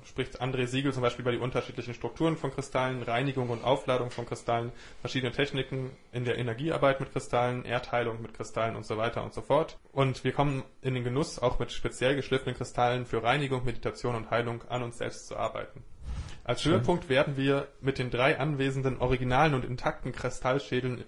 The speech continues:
Speaker 1: äh, meditieren. Lassen wir uns von den Möglichkeiten überraschen und inspirieren.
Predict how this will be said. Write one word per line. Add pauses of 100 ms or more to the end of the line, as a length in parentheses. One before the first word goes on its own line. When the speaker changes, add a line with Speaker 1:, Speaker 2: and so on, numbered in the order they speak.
(120)
Speaker 1:
äh,
meditieren. (520)
Lassen
wir
uns
von
den
Möglichkeiten
überraschen
und
inspirieren.